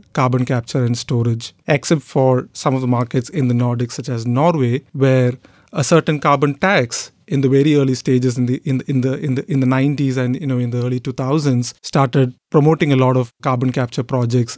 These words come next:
in, in Norway. But beyond Norway, carbon capture has never been a tool that has been used effectively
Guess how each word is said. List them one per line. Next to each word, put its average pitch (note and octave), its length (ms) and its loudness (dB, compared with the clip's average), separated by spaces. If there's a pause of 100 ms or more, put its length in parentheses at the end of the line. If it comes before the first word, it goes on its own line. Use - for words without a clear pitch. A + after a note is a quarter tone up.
in, B2+ 260 2
in B2 200 0
Norway. A#2 520 0
But C#3 200 2 (260)
beyond D#3 460 2
Norway, D#3 500 2 (120)
carbon C#3 320 0
capture C3+ 260 0
has B2 160 0
never B2 260 2
been B2 380 0 (140)
a D3+ 80 -2
tool D#3 340 2
that C3 180 0
has B2 160 0
been B2+ 200 2
used B2 240 0
effectively A#2+ 760 -2